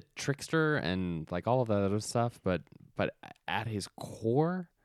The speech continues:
he feels like he is an outsider all the time. He's, he's Asgardian, and he's always been in Thor's shadow. He's, he's not actually Asgardian, and he's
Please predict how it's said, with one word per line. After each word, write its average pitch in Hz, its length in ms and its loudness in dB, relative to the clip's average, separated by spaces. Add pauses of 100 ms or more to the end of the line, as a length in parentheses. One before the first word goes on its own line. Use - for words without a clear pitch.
(340)
he 113 720 0 (280)
feels 113 640 2
like 87 340 -4
he 80 340 -6
is 80 100 -6
an 78 80 -10
outsider - 560 -12 (680)
all 90 160 0
the 85 80 -6
time. 78 180 -12 (260)
He's, - 420 -8
he's 87 480 -6 (100)
Asgardian, 92 500 2 (100)
and 82 120 -2
he's 85 140 -4
always 82 320 0
been 80 260 -6
in 69 460 -10 (460)
Thor's 85 260 -4
shadow. 73 680 -4
He's, - 540 -10
he's 87 240 -10
not 76 320 -4
actually 78 440 -6
Asgardian, 73 520 -6
and 76 140 -6
he's 69 100 -14